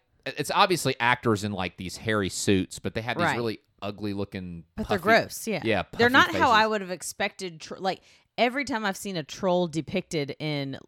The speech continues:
Speaker 2: you know, movies, it has not ever been furry. I'll say
Speaker 1: Right.
Speaker 2: that.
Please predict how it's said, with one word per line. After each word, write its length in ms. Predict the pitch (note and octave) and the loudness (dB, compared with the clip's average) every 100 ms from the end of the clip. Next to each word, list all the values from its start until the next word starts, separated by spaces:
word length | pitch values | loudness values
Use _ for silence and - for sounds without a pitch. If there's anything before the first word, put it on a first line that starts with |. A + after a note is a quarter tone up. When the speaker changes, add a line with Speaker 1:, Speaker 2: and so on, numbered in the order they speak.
| _ _ _ | _ _ _
Speaker 2:
you 120 | E3+ E3+ | -6 -2
know, 380 | C#3+ B2 A#2 - | -2 -2 -6 -10
movies, 460 | - F#3+ F#3 D3 B2 | -4 0 0 0 -4
it 80 | F#3 | -4
has 140 | F#3 D#3 | -4 -4
not 240 | E3+ F3 - | 2 2 2
ever 220 | E3 E3+ | 0 2
been 160 | D#3 D#3 | 0 -4
furry. 560 | - C#3+ A2+ F2+ - _ _ | -2 -2 -2 -8 -14 _ _
I'll 100 | - | -8
say 180 | D#3 C#3 | -6 -4
Speaker 1:
Right. 80 | F2 | -4
Speaker 2:
that. 180 | D#2+ | -6